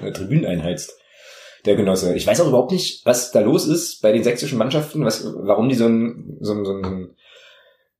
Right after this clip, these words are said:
Fahnenfetisch kultivieren vorm Spiel. Also es ist mir damals in Aue ist mir das schon aufgefallen, dass, also damals, letzte Saison, ähm, dass die ja auch dann so gro-, mit großen Schwenkfahnen da aufmarschiert sind. Und gestern war das ja auch so wieder mit so einem Kollegen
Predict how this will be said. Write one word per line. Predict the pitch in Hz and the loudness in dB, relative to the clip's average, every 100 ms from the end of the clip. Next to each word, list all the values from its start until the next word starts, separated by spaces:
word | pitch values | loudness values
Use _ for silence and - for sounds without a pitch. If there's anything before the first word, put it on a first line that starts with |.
| _ _ - - - - | _ _ -14 -14 -16 -16
Fahnenfetisch | - 92 165 160 120 98 190 - - - _ _ _ - | -6 0 2 2 4 2 2 -4 -8 -12 _ _ _ -8
kultivieren | - 110 98 95 101 101 | -2 0 0 2 2 2
vorm | 104 98 | -2 -4
Spiel. | - 101 98 | -4 -2 -2
Also | 95 95 | 0 -2
es | 117 | 0
ist | |
mir | 123 | 0
damals | 104 110 131 | 2 2 0
in | 110 | 0
Aue | - 156 | 2 2
ist | - | 2
mir | 160 | -4
das | - | -4
schon | 160 | -2
aufgefallen, | 135 - 175 170 165 | -2 -4 -6 -4 -2
dass, | 117 - - - | -4 -6 -10 -10
also | - | -4
damals, | 85 107 127 113 | 0 2 2 0
letzte | 82 | -4
Saison, | 95 85 123 151 - - - - - - | -4 -2 -2 -6 -16 -20 -20 -20 -10 2
ähm, | 113 113 107 110 - - | 4 4 0 -8 -16 -10
dass | - 107 | -4 -2
die | 117 | 2
ja | 104 101 | 4 4
auch | 117 | 2
dann | 120 | 0
so | 110 107 | 0 -2
gro-, | 107 113 | 0 0
mit | 101 | 0
großen | 92 113 127 | -2 -2 0
Schwenkfahnen | 110 131 143 139 | 0 0 0 0
da | 139 | 0
aufmarschiert | 165 156 143 - | 0 0 -2 -4
sind. | - 156 151 | -2 0 0
Und | - 101 | -2 0
gestern | 147 - 120 | 0 2 2
war | 107 | 2
das | - | 0
ja | - | 0
auch | - | 0
so | 156 147 | -2 -2
wieder | 147 | -2
mit | 123 | -2
so | 123 | -4
einem | 123 123 117 | -4 -4 -4
Kollegen | 117 110 131 139 - | 0 2 2 -2 -6